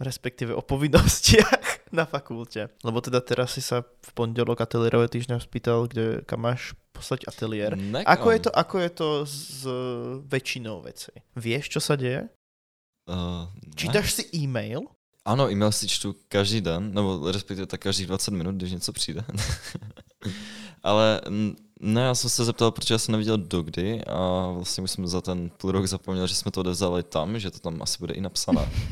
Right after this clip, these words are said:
Speaker 1: <laughs>
Speaker 2: A ono jako, já čtu hlavně ty e-maily, takže jako už číst nějaké, něco na stránkách, pak na intranetu, intranetu, teď jsem to trošku motal dokupy, tak vlastně, mm, jako asi se člověk dočte všechno, jenom musí hle-, vědět, kde to hledat.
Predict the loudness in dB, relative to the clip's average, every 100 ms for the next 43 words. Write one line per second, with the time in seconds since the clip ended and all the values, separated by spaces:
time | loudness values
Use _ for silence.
0 | -4 -4 -8 -2 2 4 4 4 2 2
1 | -8 -20 -2 2 2 4 4 6 6 4
2 | 2 4 4 2 0 0 0 0 -2 -2
3 | 0 0 2 0 0 -4 -2 -4 -2 -2
4 | -2 -2 -2 -4 -4 -4 -2 -4 -4 -4
5 | -4 -6 -8 -6 -6 -8 -8 -10 -12 -10
6 | -10 -10 -12 -16 -14 -14 -12 -12 -10 -10
7 | -6 -6 -6 -10 -12 -12 -10 -6 -4 0
8 | 0 0 -2 -2 -4 -4 -2 -2 -4 -6
9 | -8 -2 2 2 2 0 0 -2 -2 -2
10 | 0 -2 -4 -8 -6 -4 -2 0 0 -2
11 | -2 0 2 0 -2 -2 0 2 0 -4
12 | 0 2 2 0 0 -4 -8 -14